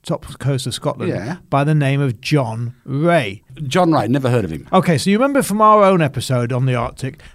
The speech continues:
Speaker 1: and Arctic exploration, we said that in many ways it started with that slightly different goal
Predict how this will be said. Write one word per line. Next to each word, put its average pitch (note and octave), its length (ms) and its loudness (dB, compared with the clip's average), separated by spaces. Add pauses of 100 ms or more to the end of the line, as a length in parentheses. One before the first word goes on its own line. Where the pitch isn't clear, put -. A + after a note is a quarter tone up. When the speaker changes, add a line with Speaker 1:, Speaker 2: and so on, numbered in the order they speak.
Speaker 1:
and C3 120 -4
Arctic B2+ 300 -6
exploration, A#2+ 560 -8 (340)
we D3+ 120 2
said B3 300 0
that A3+ 180 0
in E3 120 2
many G#3+ 240 2
ways C#3+ 260 2
it - 120 -8
started E3+ 440 -2
with C#3+ 160 -2
that C3+ 180 -6
slightly E3+ 520 -4
different F#3+ 720 -2
goal A2+ 540 -4